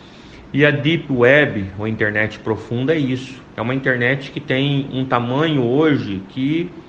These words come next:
é difícil ser mensurado, mas, ah, que é uma, é um ambiente que, que a privacidade, ah, é levado à risca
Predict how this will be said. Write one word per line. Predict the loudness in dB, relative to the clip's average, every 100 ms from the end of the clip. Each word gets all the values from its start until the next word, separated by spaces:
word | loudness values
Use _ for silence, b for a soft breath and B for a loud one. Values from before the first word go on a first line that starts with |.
| -6
é | -2
difícil | -2 -4 -4 -4 -2 -2
ser | 0 2
mensurado, | 0 -2 -2 2 4 4 2 -4 -10 -18 -20 B B B B B B -12
mas, | 0 4 6 4 0 -6 -14 -10 0
ah, | 4 4
que | 2 -2 2 2 2 2
é | 2
uma, | 4 4 4 4 0 -10 -10
é | -2
um | 2
ambiente | 2 2 2 2 2 0 -6
que, | -8 -4 -4 -4 -12 -20 -2
que | 0
a |
privacidade, | 0 2 0 4 2 2 -4 2 4 6 4 2 -4 -4 -8 -20 -20 -20 -20 -20 -20 -8 0
ah, | 4 6 4
é | 4
levado | 4 4 4 4
à |
risca | 2 2 2 0 -4 -6 -6